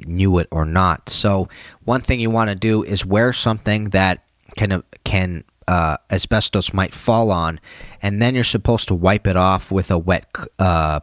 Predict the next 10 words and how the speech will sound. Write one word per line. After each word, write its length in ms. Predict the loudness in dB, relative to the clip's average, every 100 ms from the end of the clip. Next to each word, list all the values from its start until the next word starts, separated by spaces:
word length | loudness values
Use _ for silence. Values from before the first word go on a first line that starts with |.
| -4
sponge. 800 | -4 0 0 0 -4 -8 -10 -10
Wipe, 480 | -2 2 2 0 0
wipe 320 | 2 4 4
off 240 | 2 2
that 200 | -2 -2
suit 340 | -2 -2 -2 -2
with 160 | -2
a 60 | 0
wet 220 | 0 -2
sponge, 520 | -4 0 0 -2 -8